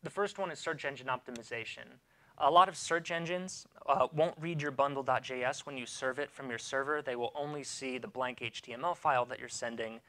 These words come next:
so they won't be able to actually, uh, index your page properly.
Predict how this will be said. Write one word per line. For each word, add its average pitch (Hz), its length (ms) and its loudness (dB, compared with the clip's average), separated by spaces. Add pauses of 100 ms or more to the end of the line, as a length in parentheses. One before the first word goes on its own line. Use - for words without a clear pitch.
(160)
so - 120 -10
they 143 80 2
won't 151 240 0
be 143 120 -2
able 131 160 0
to 127 120 0
actually, 120 600 0
uh, 123 140 0 (100)
index 139 400 0
your 127 80 -6
page 117 380 -12
properly. 110 480 -8